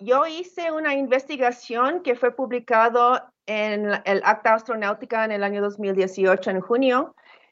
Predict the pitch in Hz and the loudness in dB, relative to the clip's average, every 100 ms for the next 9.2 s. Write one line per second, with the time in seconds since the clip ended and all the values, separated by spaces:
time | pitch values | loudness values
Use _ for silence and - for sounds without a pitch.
0 | _ - 226 226 247 262 294 262 269 277 | _ 0 2 8 8 8 4 4 4 4
1 | 262 262 262 247 254 247 247 233 233 285 | 2 2 0 2 4 2 2 -2 0 -2
2 | 330 285 269 240 269 302 _ _ _ _ | 0 -8 0 2 2 -2 _ _ _ _
3 | _ _ _ - 214 226 214 240 262 269 | _ _ _ -2 2 2 4 2 2 0
4 | 233 214 233 262 269 240 247 220 240 254 | -2 -2 -2 -2 0 -4 -2 0 2 2
5 | 254 247 226 233 233 240 349 330 _ 196 | 0 0 2 0 2 0 -2 -8 _ 2
6 | 226 220 202 214 214 190 208 240 254 262 | 4 4 2 0 0 -2 2 4 4 4
7 | 254 254 247 214 208 220 220 190 185 226 | 4 2 0 -2 -2 -2 -2 -4 -6 -4
8 | 226 214 220 214 202 202 226 233 220 220 | 0 0 -2 -2 2 2 2 -4 2 4
9 | 220 220 | 4 -2